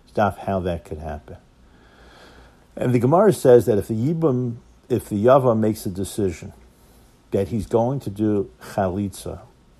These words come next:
he should choose to do Chalitza with the Psula and not with the Kshera. He should choose to do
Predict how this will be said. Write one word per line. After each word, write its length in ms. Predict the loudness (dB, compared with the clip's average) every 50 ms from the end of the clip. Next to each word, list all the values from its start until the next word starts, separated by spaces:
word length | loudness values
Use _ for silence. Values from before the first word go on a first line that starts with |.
| _ _ _ -20 -20 -20 -20 -20 _ _ _ _ _
he 240 | _ -6 -4 -4 -4
should 220 | -4 -6 -8 -8
choose 340 | -6 -4 -2 0 0 0 -2
to 100 | -6 -8
do 200 | -2 0 0 0
Chalitza 800 | 0 0 -2 -2 0 -2 -4 -4 -6 -8 -8 -8 -8 -8 -10 -16 _ _ _ _ -10 -4
with 380 | -2 -2 -2 -2 -4 -8 -20 _ _ _ _ -10
the 120 | -10 -10
Psula 680 | -10 -12 -14 -8 -6 -4 -4 -2 -2 -2 -2 -4 -6 -10 -16 -20 -20 _ _ _ _ _ _ _ _ -20 -20 _ -20 _ -10 -6
and 160 | -4 -2 0
not 280 | 0 -2 -2 -4 -6
with 140 | -8 -8 -8
the 80 | -10 -14
Kshera. 520 | -16 -14 -10 -8 -6 -6 -6 -6 -10 -12 -16 -20 -20 _ _ _ _ _ _ _ _ _ -20 _ _ _ _ _ _ _ -6
He 100 | -4 -4
should 220 | -2 -4 -6 -6
choose 460 | -8 -12 -8 -2 0 2 2 2 0
to 120 | -4 -6 -6
do 460 | -2 2 4 6 6 6 4 2